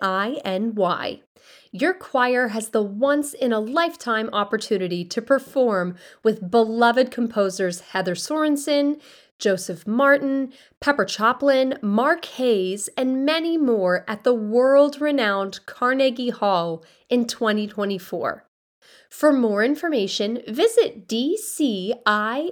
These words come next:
N Y dot org. You can also see them in action this November twenty-seventh at Carnegie Hall, as over three hundred singers just like you perform Heather Sorensen's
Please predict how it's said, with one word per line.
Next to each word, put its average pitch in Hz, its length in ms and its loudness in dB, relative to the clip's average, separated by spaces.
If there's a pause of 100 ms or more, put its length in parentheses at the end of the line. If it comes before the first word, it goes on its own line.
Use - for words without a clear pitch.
N 240 440 -4
Y 294 720 -4
dot 247 360 -2
org. 190 400 0 (520)
You 247 120 2
can 269 220 -4
also 320 320 0
see 240 240 -6
them 208 200 0
in 214 160 -2
action 220 580 -4
this 277 380 -4
November 196 440 2
twenty-seventh 226 840 -4
at 196 220 -4
Carnegie 202 460 -4
Hall, 190 440 -4 (460)
as 233 180 -4
over 254 260 2
three 311 440 -4
hundred 277 400 -4
singers 220 420 -2
just 370 320 -6
like 359 260 -2
you 185 360 -2 (240)
perform 262 560 0
Heather 285 320 2
Sorensen's 240 840 -2